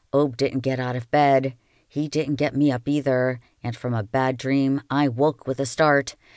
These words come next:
knowing things were wrong, knowing I had missed something vitally important. Among these, of course, was the school bus. It was Monday,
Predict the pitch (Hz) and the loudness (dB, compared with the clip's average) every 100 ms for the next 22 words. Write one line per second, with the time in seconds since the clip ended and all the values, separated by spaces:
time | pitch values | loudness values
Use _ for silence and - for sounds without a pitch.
0 | - - 151 156 147 156 165 165 143 131 | -12 0 2 2 2 0 0 -2 -2 -2
1 | 123 156 165 151 143 139 - _ _ _ | 0 2 4 4 4 2 -2 _ _ _
2 | 143 160 160 165 156 - _ - 170 185 | 0 4 4 2 0 -6 _ -4 0 0
3 | 170 170 147 147 165 - - - 190 156 | 0 -2 0 -2 -2 -4 -12 -8 -6 -4
4 | 147 135 117 143 185 160 127 131 147 - | 0 0 -2 -4 -2 0 0 0 0 2
5 | 180 - 143 143 147 - _ _ _ - | 0 2 2 0 -2 -8 _ _ _ -20
6 | - - 147 160 151 117 127 131 135 - | -12 -2 2 2 2 -2 -4 -6 -10 -8
7 | - 147 123 - 135 127 - 113 - 175 | -2 0 0 -4 -4 -4 -6 -8 -4 -2
8 | 135 117 117 113 - - _ _ _ _ | 0 0 -2 -2 -8 -12 _ _ _ _
9 | _ 127 135 165 170 127 117 120 143 | _ -2 -2 0 0 0 -2 -4 -6